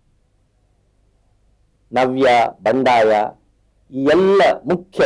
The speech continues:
ಘಟ್ಟಗಳಲ್ಲಿ ನಾವು ಅದೇ ಪ್ರಯೋಗಶೀಲತೆಯ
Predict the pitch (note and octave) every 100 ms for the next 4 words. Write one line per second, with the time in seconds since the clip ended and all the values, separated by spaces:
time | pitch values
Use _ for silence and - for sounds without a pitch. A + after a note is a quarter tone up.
0 | - C3+ - D#3+ C#3+ C3+ F3+ C#3+ D#3+ -
1 | _ _ _ _ _ _ _ _ _ -
2 | B2 C#3+ C3+ C3+ E3+ F3+ F#3+ F#3 C3 D3
3 | D#3+ D#3 D#3+ - E3+ E3 E3+ F3+